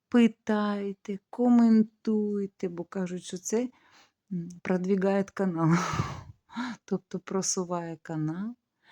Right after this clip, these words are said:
Коментуйте, запитуйте, задавайте теми, на які, якщо я вам цікава, на які б я вам розкрила. А так оце вечеря в мене вдома. Так, зараз телек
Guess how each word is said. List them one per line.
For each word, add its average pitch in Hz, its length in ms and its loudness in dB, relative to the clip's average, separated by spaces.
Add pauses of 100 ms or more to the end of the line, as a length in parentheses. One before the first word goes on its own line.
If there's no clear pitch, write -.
(220)
Коментуйте, 196 800 0
запитуйте, 190 720 -2
задавайте 240 520 -4
теми, 220 460 2
на 196 120 2
які, 180 300 -6
якщо 180 340 -6
я 170 140 0
вам 165 200 -2
цікава, 190 480 -8
на 156 120 0
які 151 260 -4
б 147 80 -12
я 156 200 -12 (640)
вам 156 220 -4
розкрила. 147 640 -10
А 156 40 -8
так 262 280 -10
оце 202 220 -8
вечеря 175 480 -10
в 160 40 -4
мене 143 440 -6
вдома. 113 420 -12 (1040)
Так, - 440 -16 (680)
зараз 151 480 -4 (760)
телек - 640 -6